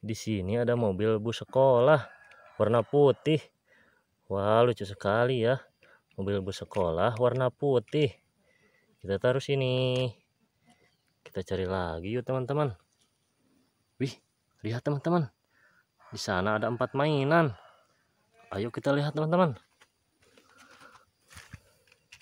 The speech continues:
Wih, keren sekali. Ini mobil truk molen. Mobil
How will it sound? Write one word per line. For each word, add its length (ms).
Wih, 640
keren 240
sekali. 800
Ini 320
mobil 320
truk 240
molen. 480
Mobil 160